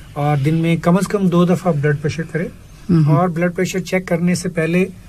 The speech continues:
Speaker 1: चंद चीजें हैं जिनका के आदमी को ख्याल रखना चाहिए। Number
Speaker 2: जी।
Speaker 1: एक,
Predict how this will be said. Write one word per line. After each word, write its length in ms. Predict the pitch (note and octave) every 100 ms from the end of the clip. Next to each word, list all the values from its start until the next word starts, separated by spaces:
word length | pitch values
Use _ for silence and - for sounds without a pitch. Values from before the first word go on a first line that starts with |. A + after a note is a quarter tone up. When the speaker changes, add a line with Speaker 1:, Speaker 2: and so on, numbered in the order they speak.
| - - -
Speaker 1:
चंद 240 | F#3 F#3
चीजें 280 | F#3 F#3 G3+
हैं 160 | F3+ E3+
जिनका 320 | E3+ D#3+ D#3+
के 320 | D3 F3 A#3+
आदमी 360 | E3+ D3 D3+ D#3+
को 240 | D#3+ D#3
ख्याल 300 | C#3+ D3+ D3
रखना 260 | D3 D3 D3
चाहिए। 340 | D3+ D3 D#3
Number 260 | D3 D#3 D3+
Speaker 2:
जी। 80 |
Speaker 1:
एक, 100 | D3+